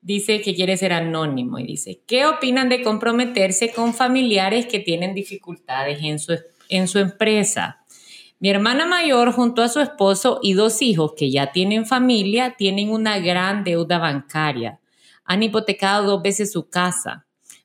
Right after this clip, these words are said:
Para liberar la hipoteca, el hermano mayor médico independiente pide a las dos hermanas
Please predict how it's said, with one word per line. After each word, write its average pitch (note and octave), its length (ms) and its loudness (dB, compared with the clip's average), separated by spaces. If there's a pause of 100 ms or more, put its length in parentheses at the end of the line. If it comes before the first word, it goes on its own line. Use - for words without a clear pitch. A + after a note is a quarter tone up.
Para F3+ 180 2
liberar F3 460 0
la G#3+ 140 0
hipoteca, A#3 720 -4
el G3 140 -2
hermano F3 400 -2
mayor G3+ 360 0
médico G#3 500 -2
independiente A3 1200 -2
pide A3 280 0
a A3+ 80 0
las F3+ 280 -2
dos A#3+ 300 -2
hermanas G#3+ 800 -2